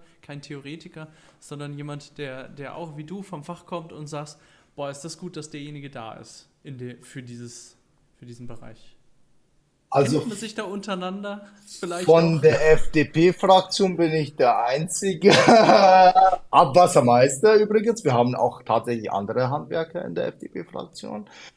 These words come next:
Speaker 2: Wir haben
Speaker 1: Ja,
Speaker 2: auch
Speaker 1: zum Beispiel.
Speaker 2: Metzger. Metzger zum Beispiel. Also da, ja, ja, also schon auch, äh, Praktiker tatsächlich.
Speaker 1: Wer ist
Speaker 2: Und
Speaker 1: das?
Speaker 2: dieses Bild,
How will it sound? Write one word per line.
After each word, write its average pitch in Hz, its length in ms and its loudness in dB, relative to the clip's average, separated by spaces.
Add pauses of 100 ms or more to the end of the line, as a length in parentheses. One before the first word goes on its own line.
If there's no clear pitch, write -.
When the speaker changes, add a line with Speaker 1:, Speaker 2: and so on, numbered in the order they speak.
Speaker 2:
Wir 120 120 -2
haben 107 160 -2
Speaker 1:
Ja, - 20 -8
Speaker 2:
auch - 160 -10
Speaker 1:
zum 151 160 -10
Beispiel. 139 400 -4
Speaker 2:
Metzger. 139 220 -4 (520)
Metzger 95 640 -6
zum 76 220 -10
Beispiel. - 680 -8 (120)
Also 104 280 -10
da, 95 440 -10
ja, 113 160 -6
ja, - 180 -6
also 107 360 -8
schon 127 260 -4
auch, - 360 -4
äh, 117 80 -12
Praktiker - 560 -14
tatsächlich. - 580 -18 (140)
Speaker 1:
Wer 135 160 -14
ist 131 160 -2
Speaker 2:
Und 131 80 2
Speaker 1:
das? - 100 -6
Speaker 2:
dieses 135 400 -2
Bild, 180 360 4